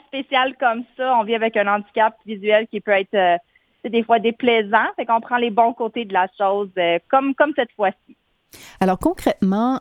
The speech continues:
Speaker 2: est-ce que
Speaker 1: Oui.
Speaker 2: vous avez dû aviser avant d'arriver au Centre Bell ou ça s'est fait spontanément ?
Speaker 1: Non, moi je suis une personne extrêmement spontanée normalement, <laughs> donc, euh, il n'y a pas eu du tout, euh, en fait aussi pour le Centre Bell,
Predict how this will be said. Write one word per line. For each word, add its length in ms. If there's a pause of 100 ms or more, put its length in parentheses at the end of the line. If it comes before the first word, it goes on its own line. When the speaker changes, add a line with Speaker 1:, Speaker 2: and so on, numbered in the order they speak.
(100)
Speaker 2:
est-ce 320
que 80 (120)
Speaker 1:
Oui. 100
Speaker 2:
vous 180
avez 300
dû 420 (140)
aviser 640 (100)
avant 300
d'arriver 320
au 100
Centre 260
Bell 400 (160)
ou 200
ça 180
s'est 160
fait 500
spontanément ? 680 (1000)
Speaker 1:
Non, 380 (140)
moi 180
je 100 (100)
suis 100
une 120
personne 440
extrêmement 600
spontanée 720
normalement, 480 (240)
<laughs> 240
donc, 340
euh, 200 (220)
il 100
n'y 60
a 40
pas 300
eu 180
du 240 (300)
tout, 220
euh, 360
en 100
fait 160
aussi 400
pour 280
le 140 (120)
Centre 220
Bell, 400